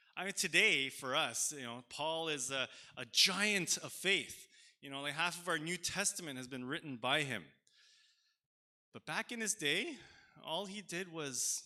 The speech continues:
struggle. I don't know, like, this old hip-hop song came to me. It goes, "All I do is win, win, win no matter what."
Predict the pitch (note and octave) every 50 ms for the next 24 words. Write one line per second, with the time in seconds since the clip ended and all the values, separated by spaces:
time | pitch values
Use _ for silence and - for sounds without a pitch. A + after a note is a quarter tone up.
0 | - - - - - - - B2 C#3 D3+ - G#2 - _ _ _ _ - - -
1 | _ _ _ _ _ _ _ _ _ _ _ _ _ - - C3 C#3+ C3 A#2+ A#2+
2 | B2 B2+ C3+ D3 - F3+ F3+ F3+ C3 - - D3+ - - D#3+ D3+ C3+ - - -
3 | C#3+ C3 C3 C3 - C3+ C3+ C#3 C3 - - C#3+ C#3+ D3+ D3+ C3 G#2+ B2+ C3 C3
4 | B2 A2+ - - - - - B2+ D3 E3 F3+ F3+ F3+ F3+ D#3+ E3+ F3 F3 F3+ E3
5 | D#3+ D#3 E3+ F3 F3 F3 F3 F3 E3+ F3 F3+ F3+ F3+ F3 F3 E3+ F3+ F3+ F3+ F3+
6 | F3 F3 F3 F3 F3 F3 D#3+ D3+ D3+ D3 D#3 F3 F3+ F3